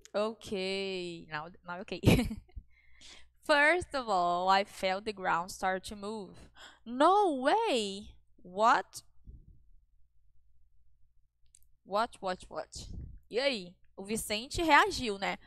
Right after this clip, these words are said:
No way. Então ele tá prestando atenção na conversa que a Emília tá contando, na história que a Emília tá contando. Como é que ele vai reagir? Ele perguntou o quê? O que que ele pode perguntar aí?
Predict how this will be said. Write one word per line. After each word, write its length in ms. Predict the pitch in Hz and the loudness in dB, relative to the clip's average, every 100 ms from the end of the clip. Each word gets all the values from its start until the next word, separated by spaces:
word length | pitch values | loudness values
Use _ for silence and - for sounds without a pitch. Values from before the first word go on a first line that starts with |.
| - - | -20 -2
No 240 | 226 294 | 4 6
way. 260 | 262 143 - - _ _ - - _ - _ _ _ _ - | 6 2 -2 -16 _ _ -20 -20 _ -20 _ _ _ _ -20
Então 160 | - 196 | -8 -6
ele 80 | 208 | -2
tá 160 | 226 | 0
prestando 340 | 220 240 220 247 | 2 0 0 -2
atenção 460 | 254 330 - 254 | -2 -6 -2 -2
na 100 | 311 | -2
conversa 460 | 339 359 262 285 269 | -6 4 4 6 0
que 120 | - | -2
a 60 | 330 | -4
Emília 260 | 370 247 | -2 -4
tá 120 | 247 254 | -2 -4
contando, 560 | 294 415 - 220 202 | -4 -6 -6 -6 -6
na 100 | 196 | -4
história 400 | 196 - 214 240 | -4 0 0 0
que 80 | - | -2
a 40 | 262 | -6
Emília 280 | 226 226 | -4 -8
tá 120 | 233 254 | -6 -6
contando. 400 | 262 302 214 196 | -8 -8 -8 -4
Como 220 | 277 320 | -4 -4
é 20 | |
que 100 | 359 | -4
ele 120 | 370 | -4
vai 180 | 320 302 | 0 0
reagir? 540 | 302 302 285 226 180 165 _ _ _ _ _ - - - | 2 0 -2 -8 -14 -16 _ _ _ _ _ -20 -20 -10
Ele 140 | 190 | -4
perguntou 480 | 233 240 240 262 302 | -2 -2 -4 -4 -4
o 40 | - | -6
quê? 240 | - 190 | -6 -6
O 60 | 175 | -4
que 100 | 247 | -6
que 80 | 285 | -6
ele 100 | 285 | -4
pode 280 | 262 220 - | -2 -2 -2
perguntar 560 | 208 196 208 208 175 | -4 -4 -6 0 2
aí? 260 | 170 160 156 | 2 -4 -14